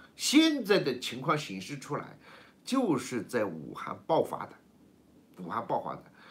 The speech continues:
所以在武汉这个地方去找源头是一个起点。也许呢，这种证明不是武汉，那没问题。但是首先是在武汉开始查起，而且呢，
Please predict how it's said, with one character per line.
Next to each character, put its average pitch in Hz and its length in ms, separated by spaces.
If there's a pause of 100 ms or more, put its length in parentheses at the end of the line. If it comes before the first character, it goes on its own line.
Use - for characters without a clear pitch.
(160)
所 220 180
以 208 60
在 196 120
武 127 320
汉 247 200
这 254 80
个 190 80
地 190 120
方 175 160
去 165 120
找 95 240
源 104 240
头 73 300 (420)
是 - 180
一 175 40
个 170 100
起 160 320
点。 165 240 (760)
也 208 200
许 147 160
呢， 120 160 (220)
这 240 160
种 151 140
证 196 160
明 123 180
不 - 140
是 147 120
武 101 120
汉， 101 220
那 143 60
没 214 120
问 254 160
题。 117 320 (600)
但 202 120
是 180 160 (120)
首 110 380
先 240 200
是 190 120
在 151 140
武 104 200
汉 - 160
开 131 120
始 92 180
查 - 240
起， - 320 (760)
而 160 180
且 147 160
呢， 113 160